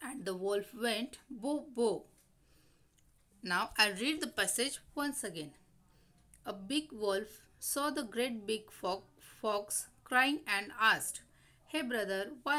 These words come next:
are you crying?" The fox said, "The sweet boy is crying and so I am crying. We cannot get his three goats out of the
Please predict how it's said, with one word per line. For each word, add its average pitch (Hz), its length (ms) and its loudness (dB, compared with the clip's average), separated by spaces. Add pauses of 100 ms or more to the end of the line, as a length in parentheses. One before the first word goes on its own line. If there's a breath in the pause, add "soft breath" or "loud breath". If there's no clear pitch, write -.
are 254 80 2
you 233 140 -2
crying?" 208 480 0 (760 soft breath)
The 180 160 -2
fox 180 400 -2
said, 214 280 0 (580 soft breath)
"The 262 140 -2
sweet 339 420 0
boy 254 200 2
is 262 260 -4
crying 196 480 0 (120)
and 254 220 0
so - 280 -4
I 254 160 6
am 247 100 -2
crying. 156 460 -4 (760 soft breath)
We 294 140 2
cannot 302 600 0
get 233 400 2
his - 300 -4
three 294 340 2
goats 202 480 -2
out 277 280 0
of 226 160 -2
the 262 100 -6